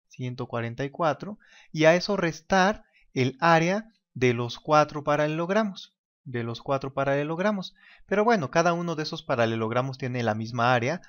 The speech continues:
porque son paralelogramos congruentes, entonces basta encontrar el área de uno de ellos. Y la fórmula para el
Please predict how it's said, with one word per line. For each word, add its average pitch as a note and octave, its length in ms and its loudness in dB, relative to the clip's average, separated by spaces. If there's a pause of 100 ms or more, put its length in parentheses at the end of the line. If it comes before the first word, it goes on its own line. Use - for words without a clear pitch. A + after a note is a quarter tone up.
(160)
porque A#2+ 220 -12
son A#2 180 -8
paralelogramos A#2 720 0
congruentes, A2+ 640 -6
entonces C3+ 360 -10
basta D3 400 0
encontrar A#2+ 420 -2
el B2 140 2
área B2 200 4
de A2+ 120 0
uno B2+ 260 -2
de A2 120 0
ellos. - 360 -8 (680)
Y F3 100 2
la F#3 140 6
fórmula G#3 760 2
para B2 200 4
el A#2+ 180 2